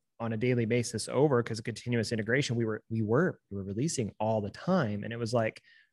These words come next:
"Why, why are you saying that won't actually be given to the public for the next six months?" Like, it's done now, and we want feedback now. We're looking for the feedback in the,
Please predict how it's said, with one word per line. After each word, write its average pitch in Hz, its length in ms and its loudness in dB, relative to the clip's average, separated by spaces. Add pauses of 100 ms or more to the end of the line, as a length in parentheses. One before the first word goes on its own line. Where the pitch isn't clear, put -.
(240)
"Why, 123 240 4
why 127 260 4
are 147 40 4
you 147 120 4
saying 139 340 0
that 113 160 -2
won't 117 320 -2
actually 117 320 -2
be 113 100 -2
given 113 280 0
to 110 40 2
the 101 80 -2
public 117 380 0
for - 120 -10
the 107 60 -2
next - 340 -6
six - 240 -8
months?" 104 460 -6 (540)
Like, - 220 0 (260)
it's 151 180 4
done 135 460 6
now, 113 580 2
and 120 140 0
we 139 120 8
want 165 280 4
feedback 196 580 0
now. - 220 -20 (240)
We're 135 240 2
looking 135 340 0
for 120 140 -6
the 117 80 -4
feedback 151 480 0
in 117 60 0
the, 113 120 -4